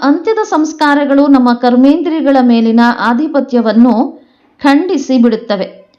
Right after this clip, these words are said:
ಅಂತ್ಯದ ಸಂಸ್ಕಾರಗಳಲ್ಲೇ ವ್ಯರ್ಥವನ್ನು ಯೋಚಿಸುವುದು, ವ್ಯರ್ಥವಾಗಿ ಸಮಯ ಕಳೆಯುವುದು, ವ್ಯರ್ಥ ಮಾತುಕತೆ, ಇದು ಅದು ಕೇಳುವುದೇ ಆಗಿರಬಹುದು ಅಥವಾ ಹೇಳುವುದೇ ಆಗಿರಬಹುದು, ಇದೆಲ್ಲವೂ ಬರ್ತದೆ. ಒಂದ್ ಕಡೆ ವ್ಯರ್ಥದ ಸಂಸ್ಕಾರ,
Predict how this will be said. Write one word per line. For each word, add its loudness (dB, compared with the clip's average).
ಅಂತ್ಯದ -4
ಸಂಸ್ಕಾರಗಳಲ್ಲೇ 0
ವ್ಯರ್ಥವನ್ನು 0
ಯೋಚಿಸುವುದು, -2
ವ್ಯರ್ಥವಾಗಿ -2
ಸಮಯ 0
ಕಳೆಯುವುದು, -4
ವ್ಯರ್ಥ 0
ಮಾತುಕತೆ, 0
ಇದು 0
ಅದು 0
ಕೇಳುವುದೇ 0
ಆಗಿರಬಹುದು 0
ಅಥವಾ 0
ಹೇಳುವುದೇ 0
ಆಗಿರಬಹುದು, -4
ಇದೆಲ್ಲವೂ 0
ಬರ್ತದೆ. -8
ಒಂದ್ 2
ಕಡೆ 2
ವ್ಯರ್ಥದ -4
ಸಂಸ್ಕಾರ, -2